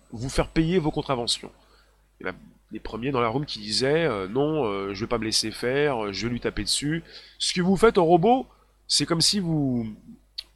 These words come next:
vous le faisiez à un agent de sécurité, à un policier. Et ça, vous ne pouvez pas le faire, parce que le robot est équipé de caméras, et les caméras peuvent, euh, bah, récupérer votre image en temps réel. Et si vous tapez le robot, forcément, euh,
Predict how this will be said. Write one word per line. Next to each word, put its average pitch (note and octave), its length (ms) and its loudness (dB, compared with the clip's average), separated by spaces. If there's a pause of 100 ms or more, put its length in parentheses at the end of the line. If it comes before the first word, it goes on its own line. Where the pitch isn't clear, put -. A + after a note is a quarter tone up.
(280)
vous B2 120 -2
le D3+ 60 0
faisiez D3+ 460 4
à A#2 340 4 (220)
un B2 120 0
agent D3+ 180 2
de D#3+ 60 0
sécurité, D3 680 -2
à A2+ 360 0
un A#2+ 100 0
policier. D#3 440 0 (680)
Et G2+ 60 -4
ça, D3+ 180 2
vous C#3+ 100 0
ne B2+ 60 -6
pouvez B2+ 220 2
pas C#3+ 100 -2
le C#3 60 -4
faire, D#3 340 -6
parce - 120 -8
que B2 100 -6
le B2+ 80 2
robot D3 280 2
est C#3 100 -2
équipé C3+ 300 -4
de - 80 -4
caméras, A#2 460 0 (320)
et A#2 100 -4
les C3 120 -2
caméras C3+ 480 2
peuvent, B2 440 4 (460)
euh, D#2+ 80 -12
bah, G#2+ 260 -6
récupérer D3 500 2
votre C3 220 2
image D3+ 240 4
en C#3+ 80 2
temps C3+ 160 2
réel. D3 360 2 (440)
Et G2+ 80 -6
si C3+ 220 2
vous C#3 100 -6
tapez C#3 280 2
le B2 60 0
robot, C3+ 500 2
forcément, B2+ 760 -2
euh, F#2 120 -6